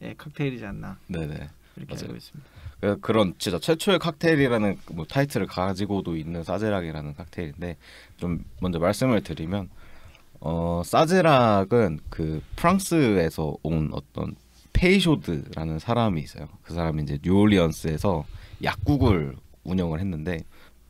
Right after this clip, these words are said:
Speaker 2: 그 약간 칵테일 만드시는 분들은 다 아시겠지만 약간 페이쇼드는 비터라는
Speaker 1: 음.
Speaker 2: 네, 이제 재료로 많이 사용을 하잖아요.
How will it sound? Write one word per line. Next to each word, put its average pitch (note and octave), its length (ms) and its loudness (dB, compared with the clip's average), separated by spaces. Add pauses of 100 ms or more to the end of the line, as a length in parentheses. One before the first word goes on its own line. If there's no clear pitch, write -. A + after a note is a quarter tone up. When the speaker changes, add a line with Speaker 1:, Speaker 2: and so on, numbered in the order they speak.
(120)
Speaker 2:
그 G2 300 4
약간 F2+ 300 0
칵테일 D#3+ 340 2
만드시는 A#2 680 4
분들은 F2+ 280 -4
다 D#2 200 -8
아시겠지만 E2+ 420 -6
약간 - 200 -14
페이쇼드는 G2+ 800 -2
비터라는 F2+ 1300 0
Speaker 1:
음. A#2+ 280 -10 (120)
Speaker 2:
네, D#2+ 240 -2
이제 - 160 -8 (120)
재료로 F#2+ 420 0
많이 D#2 200 -4
사용을 G2+ 420 -2
하잖아요. F#2 460 -2